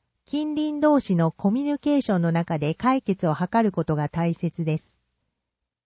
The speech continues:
まずは土地の所有者に除草や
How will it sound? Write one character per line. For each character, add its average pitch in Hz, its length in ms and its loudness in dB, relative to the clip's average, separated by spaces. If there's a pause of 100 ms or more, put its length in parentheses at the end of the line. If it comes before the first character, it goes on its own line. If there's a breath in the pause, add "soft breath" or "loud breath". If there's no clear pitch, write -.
(180)
ま 220 160 4
ず 202 140 0
は 165 240 2 (240)
土 190 140 2
地 254 140 -4
の 262 160 0
所 247 160 2
有 285 220 4
者 202 160 2
に 170 260 0 (420)
除 185 180 0
草 233 360 2
や 208 280 2